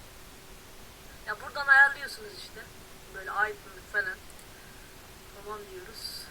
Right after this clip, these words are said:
Ama ben eklemeyeceğim. Videoyu logo ekleyin. Mesela ben Samet'le P-, P N G yapıyorum. Bir dakika. Zaten videolardan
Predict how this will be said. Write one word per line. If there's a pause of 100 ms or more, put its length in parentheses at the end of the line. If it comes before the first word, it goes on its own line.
(140)
Ama
ben
eklemeyeceğim. (1500)
Videoyu
logo
ekleyin.
Mesela
ben (720)
Samet'le (120)
P-, (160)
P
N
G
yapıyorum. (280)
Bir
dakika. (1400)
Zaten
videolardan